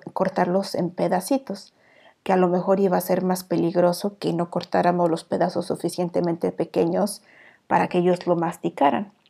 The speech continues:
Este tipo de crianza es maravilloso y es algo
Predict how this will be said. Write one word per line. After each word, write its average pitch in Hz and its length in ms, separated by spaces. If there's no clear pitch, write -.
Este 240 320
tipo 233 320
de 185 140
crianza 185 640
es 190 360
maravilloso 180 960
y 190 600
es 208 260
algo 190 340